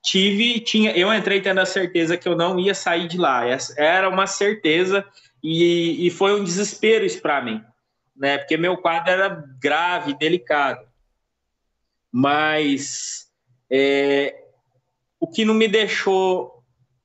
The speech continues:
desistir foi, assim, tu-, todas as coisas boas que eu foquei, é, no momento da, da dificuldade. Porque não tinha ninguém pra fazer nada assim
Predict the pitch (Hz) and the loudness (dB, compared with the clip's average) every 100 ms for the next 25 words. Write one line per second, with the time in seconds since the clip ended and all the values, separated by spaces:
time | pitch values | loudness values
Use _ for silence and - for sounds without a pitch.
0 | _ _ _ _ _ _ _ 170 202 180 | _ _ _ _ _ _ _ 0 0 -2
1 | 180 - 175 196 214 - _ _ - 175 | -4 -2 0 0 -2 -8 _ _ -4 0
2 | 185 185 196 185 185 170 156 254 254 - | 2 4 2 -2 -2 -2 -2 -4 -6 -16
3 | _ 247 269 262 262 - 233 208 202 156 | _ 0 0 0 -2 2 2 2 0 0
4 | 151 196 208 160 - - _ _ _ 196 | 2 4 4 2 -4 -12 _ _ _ -2
5 | 190 - 185 - 180 226 175 - - _ | 0 -2 -2 0 0 2 0 -4 -20 _
6 | _ _ _ 151 151 147 147 - - _ | _ _ _ 2 4 6 2 -2 -10 _
7 | _ _ _ 165 175 190 202 190 190 190 | _ _ _ -2 0 2 2 2 2 2
8 | 202 202 180 160 147 170 180 185 180 185 | 2 2 0 -6 -4 2 2 2 2 -2
9 | - 208 233 220 180 123 - - _ _ | -2 -10 -2 2 2 0 -8 -14 _ _
10 | - 160 208 226 240 - 339 285 196 165 | -4 0 2 2 0 -2 -2 0 0 -2
11 | 160 143 147 147 143 143 - 147 | -4 -2 0 0 -2 -4 -4 -8